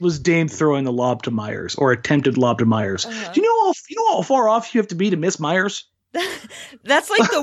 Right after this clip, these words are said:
Speaker 2: one thing that he doesn't do with
Speaker 1: <laughs>
Speaker 2: confidence, because he's like, "Why am I doing this when I could have just shot a three?" I think,
Speaker 1: Yeah.
Speaker 2: like, his,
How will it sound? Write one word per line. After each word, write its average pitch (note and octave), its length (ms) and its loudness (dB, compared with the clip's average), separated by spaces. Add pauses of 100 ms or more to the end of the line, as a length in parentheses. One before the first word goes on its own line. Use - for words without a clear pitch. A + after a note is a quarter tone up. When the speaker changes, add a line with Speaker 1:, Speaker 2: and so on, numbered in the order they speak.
(120)
Speaker 2:
one B3+ 320 -4
thing A#3+ 340 -4
that A#3+ 140 -2
he A3 200 -10
doesn't F#3+ 440 -8
do G3 200 -10
with F#3+ 200 -6
Speaker 1:
<laughs> C#4 120 2
Speaker 2:
confidence, C#4 760 -4
because D4 400 -2
he's D4 220 -4
like, C4+ 180 0
"Why C4+ 140 0
am E4 100 -2
I D#4+ 80 2
doing C4 280 -6
this B3 140 -6
when A3+ 120 -6
I A3 60 -6
could A#3 140 -6
have A3 100 -6
just G#3+ 180 -6
shot G3 200 -2
a E3 60 -6
three?" C#3+ 400 -10
I F#3+ 100 0
think, C4 200 0
Speaker 1:
Yeah. B3 140 6
Speaker 2:
like, G#3 80 0
his, C4 180 -8